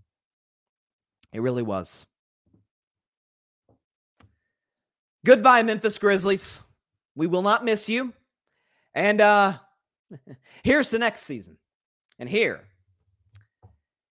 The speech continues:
is to another first round exit. Peace out. We've got comments here.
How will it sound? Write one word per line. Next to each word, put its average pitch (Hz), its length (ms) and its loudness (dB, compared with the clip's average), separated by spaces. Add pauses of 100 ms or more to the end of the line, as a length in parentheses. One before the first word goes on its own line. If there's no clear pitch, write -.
(120)
is - 100 -20
to 98 100 -16
another 98 240 -10
first 107 260 -12
round 110 160 -10
exit. - 320 -16 (1400)
Peace 85 180 -16
out. 82 240 -14 (680)
We've 170 120 -4
got 180 220 0
comments 151 380 -8
here. 135 180 -12